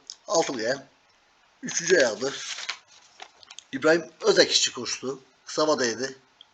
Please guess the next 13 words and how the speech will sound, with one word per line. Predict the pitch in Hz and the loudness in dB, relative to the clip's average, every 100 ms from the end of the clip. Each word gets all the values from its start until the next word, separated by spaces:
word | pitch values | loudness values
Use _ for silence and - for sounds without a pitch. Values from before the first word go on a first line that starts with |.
| - | -8
Üç | 220 - | -4 0
ve | |
yukarı | 151 131 110 110 - 233 | 0 0 -4 -8 -10 -6
İngilizler. | 208 165 120 107 123 - _ _ _ - | -4 -4 -6 -4 -6 -8 _ _ _ -10
Bin | 160 | -8
dokuz | 143 131 | -6 -8
yüz | 113 | -10
metre. | 95 117 120 - _ _ _ _ | -10 -8 -10 -12 _ _ _ _
Kum. | - - _ _ _ _ _ _ - - - - _ - | -14 -14 _ _ _ _ _ _ -20 -18 -16 -18 _ 6
Arkadaşlar, | 208 208 - - _ | 8 8 4 -6 _
bu | - 220 | 0 0
ilk | - 302 | -2 0
atım | 170 170 - | 2 2 -4